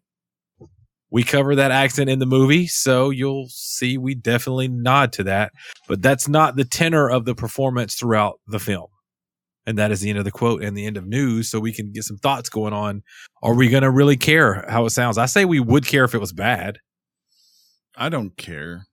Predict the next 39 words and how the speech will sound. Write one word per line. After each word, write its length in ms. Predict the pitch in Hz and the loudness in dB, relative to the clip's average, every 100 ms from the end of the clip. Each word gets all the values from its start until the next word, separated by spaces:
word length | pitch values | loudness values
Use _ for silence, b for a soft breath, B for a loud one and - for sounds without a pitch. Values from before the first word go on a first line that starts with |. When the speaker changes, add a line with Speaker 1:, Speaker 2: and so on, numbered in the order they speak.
| _ _ _ - | _ _ _ -16
Speaker 2:
I 40 | |
mean, 280 | 80 82 85 | -12 -10 -12
Chris 240 | - 127 - | -12 -14 -12
Pratt's 640 | - 113 107 - - - _ _ _ _ | -8 -8 -8 -10 -12 -16 _ _ _ _
fine 340 | - 80 98 85 | -14 -12 -10 -12
as 120 | 73 | -4
a 20 | |
Speaker 1:
Chris 180 | 156 143 | 0 0
Speaker 2:
voice 80 | 139 | -2
Speaker 1:
Pratt, 120 | 82 76 | -4 -8
Speaker 2:
actor. 260 | - 71 - | -12 -12 2
Speaker 1:
Chris, 200 | 180 - | 2 2
Chris 220 | 185 - | 0 2
Pratt's 240 | 180 160 | 2 2
gonna 100 | 160 | 0
be 80 | 135 | 0
fine, 260 | 120 139 127 | 2 2 2
but 100 | 139 | 0
I 60 | |
mean, 180 | 151 165 | 0 0
like, 180 | 151 139 | -2 -2
if 120 | 127 | -2
the, 200 | 131 131 | -2 -2
if 100 | 131 | -2
somebody 360 | - 175 165 143 | -2 2 2 2
did 300 | 120 135 98 | 2 0 2
voices 500 | 110 120 - 127 110 | 0 0 0 -2 -2
of, 220 | 107 98 - b b _ _ _ | -2 -4 -10 b b _ _ _
of 260 | 107 107 95 | -6 -6 -6
something 460 | - - 104 92 101 | -6 -2 -2 -2 -4
that 120 | 98 | -4
was 120 | 98 | -6
bad, 560 | - 101 101 104 104 98 _ _ _ _ | -2 0 2 2 2 -2 _ _ _ _
you 120 | 127 127 | 2 4
would 140 | 101 | 4
know 280 | 104 95 92 | 4 2 2
it. 140 | 101 _ _ - | -2 _ _ -8
Speaker 2:
Yeah. 200 | 120 - B B B | -6 -6 B B B
Look, 260 | 185 135 - | 2 2 0